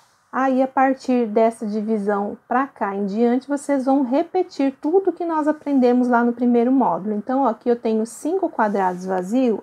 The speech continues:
é igualzinho aqui o início. Cinco quadrados vazio, dez pontos alto, quatro quadrados vazio. Aqui é a mesma coisa, ó, dez pontos alto,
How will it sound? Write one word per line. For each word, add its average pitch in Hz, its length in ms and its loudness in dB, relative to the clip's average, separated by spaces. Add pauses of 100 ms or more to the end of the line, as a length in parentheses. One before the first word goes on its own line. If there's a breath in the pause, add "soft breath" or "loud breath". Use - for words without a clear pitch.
é 277 100 -2
igualzinho 285 680 2
aqui 277 220 -4
o 262 80 0
início. 220 440 -2
Cinco - 320 -10
quadrados 180 500 -4
vazio, 226 420 0
dez 208 300 -2
pontos 196 580 -6
alto, 254 460 -2 (760 soft breath)
quatro 285 440 2
quadrados 240 580 2
vazio. 220 480 -2
Aqui 196 240 -6
é 214 40 -6
a 208 40 -6
mesma 240 420 -2
coisa, 175 420 -6
ó, - 20 -10
dez 190 340 -4
pontos 190 580 -12
alto, 226 400 -2